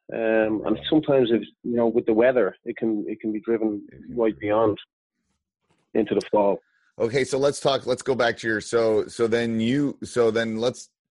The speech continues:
Speaker 2: we haven't gotten to where you are right now. So let's, let's try to gap between.
Speaker 1: Okay, okay. Um, I suppose when I came home,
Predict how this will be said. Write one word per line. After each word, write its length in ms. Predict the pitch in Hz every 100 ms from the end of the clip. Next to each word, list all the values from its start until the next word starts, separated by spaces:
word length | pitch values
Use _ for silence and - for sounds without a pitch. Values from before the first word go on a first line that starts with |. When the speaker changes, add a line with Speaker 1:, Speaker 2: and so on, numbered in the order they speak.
| _
Speaker 2:
we 140 | 101 135
haven't 160 | 131
gotten 200 | 120 120
to 80 | 110
where 140 | 104
you 180 | 101 95
are 160 | 95 92
right 200 | 87 73
now. 340 | 80 80 67
So 180 | - 73
let's, 200 | 90 - _ -
let's 180 | 98
try 180 | - 104
to 80 | 95
gap 460 | 71 - 92 90 -
between. 680 | 80 - 92 87 82 76 _ _ _ _ _ _ _ -
Speaker 1:
Okay, 460 | 147 - 143 113 - _ _ -
okay. 500 | 135 - 143 117 95 -
Um, 600 | 139 143 143 139 127 117 _ _ - _ _ _ _ _ -
I 60 | 135
suppose 220 | 185 175
when 140 | 190
I 60 | 202
came 300 | 190 180 170
home, 380 | 165 165 160 139